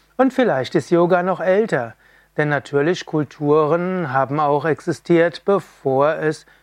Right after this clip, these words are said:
schriftliche Zeugnisse gab oder auch letztlich künstlerische Zeugnisse. Es gibt so viele Kulturen, die so viel gemacht haben, wir wissen nicht, was dort vor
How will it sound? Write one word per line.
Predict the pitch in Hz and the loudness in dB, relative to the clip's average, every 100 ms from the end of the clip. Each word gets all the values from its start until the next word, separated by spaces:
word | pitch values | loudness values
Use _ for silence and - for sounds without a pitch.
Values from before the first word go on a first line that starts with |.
| _ | _
schriftliche | - 139 156 - 165 151 165 | -4 0 0 0 -2 0 -2
Zeugnisse | - 165 175 170 175 160 | -2 -2 -2 -4 -2 -2
gab | 170 170 180 175 | -2 0 -2 -2
oder | 175 160 175 | -4 -2 -2
auch | 170 170 190 - - - - _ - | 0 -2 -2 -8 -20 -20 -20 _ -8
letztlich | 185 175 139 - 156 - | -2 0 -2 -4 -8 -2
künstlerische | 240 247 - 175 151 135 135 131 127 | -2 -2 -2 0 0 0 -2 -4 -4
Zeugnisse. | 151 139 113 127 117 - 143 _ _ _ | -2 -2 -4 -10 -12 -14 -18 _ _ _
Es | - - | -16 -8
gibt | 117 - | -8 2
so | 160 | 2
viele | 156 - 185 175 | 2 2 2 2
Kulturen, | - 175 - 190 196 165 175 | 0 -2 0 2 2 2 0
die | 170 | -2
so | 135 156 | 0 -2
viel | - 180 | 0 0
gemacht | 180 165 170 - - | 0 0 -2 -2 0
haben, | 185 196 | 0 0
wir | 175 | 0
wissen | 143 127 131 | -2 -4 -4
nicht, | 135 - | -6 -4
was | 151 - | -4 -2
dort | 165 | -4
vor | - 165 170 | 0 -2 -2